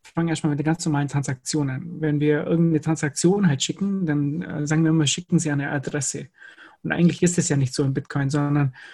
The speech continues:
du schickst ja, ähm, sozusagen, du, jeder sieht diese Bitcoins oder Satoshis, was auch immer, und du packst da Beschränkungen oder Einschränkungen hin, wer diese Coins ausgeben kann.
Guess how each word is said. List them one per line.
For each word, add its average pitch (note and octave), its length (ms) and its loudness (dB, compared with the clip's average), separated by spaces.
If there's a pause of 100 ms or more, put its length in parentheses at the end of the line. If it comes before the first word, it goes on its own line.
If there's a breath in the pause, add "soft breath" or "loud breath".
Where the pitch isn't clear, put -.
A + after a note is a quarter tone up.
(240 loud breath)
du D3+ 100 -6
schickst - 360 0
ja, C#3+ 360 0 (320)
ähm, C#3+ 460 0 (280)
sozusagen, C#3+ 520 -2
du, C#3+ 420 0 (320)
jeder E3+ 260 6
sieht F3 280 4
diese C#3+ 540 2 (240)
Bitcoins E3 440 4
oder C#3 100 0
Satoshis, E3+ 600 -2
was C#3+ 180 -8
auch D#3+ 60 -2
immer, G#3+ 340 0
und D#3 200 0
du D#3 60 0
packst E3 300 -2
da C#3+ 200 -2 (120)
Beschränkungen D3+ 720 2
oder C#3 160 -6
Einschränkungen D3+ 560 0
hin, D3 220 0
wer D#3 160 4
diese D3 220 -4
Coins C#3+ 300 -4
ausgeben C#3 520 -6
kann. - 220 -14